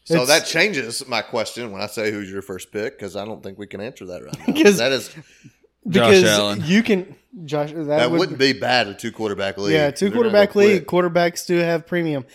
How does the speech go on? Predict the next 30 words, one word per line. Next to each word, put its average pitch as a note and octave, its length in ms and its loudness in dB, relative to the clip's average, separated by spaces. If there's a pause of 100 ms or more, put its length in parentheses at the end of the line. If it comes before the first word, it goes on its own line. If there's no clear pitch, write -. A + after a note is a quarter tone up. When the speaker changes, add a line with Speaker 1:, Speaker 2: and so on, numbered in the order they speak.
(420)
Speaker 2:
But D#3+ 260 4
at D#3+ 100 -2
the - 40 -14
same E3 260 -2
time, F3 420 -2
it D#3+ 180 -4
being D#3 220 0
three F3 260 -2
running F#3 600 2
back D3+ 320 2
league, C#3+ 500 -2 (520)
then E3 300 2
it D#3+ 140 -2
puts D#3+ 400 -4 (300)
pressure E3+ 520 0
that D3+ 240 -8
you E3 80 -6
don't E3 240 -4
wanna D#3+ 260 -6
be D3+ 460 -2
at D3 260 -6
the C#3+ 260 -8
ass D#3 320 -2
end D#3 260 -4
of C3+ 120 -8
that C#3+ 240 -6
third D#3 240 -2
running D3+ 220 -2
back. C3 420 -8 (120)
Speaker 1:
No. F2+ 200 -16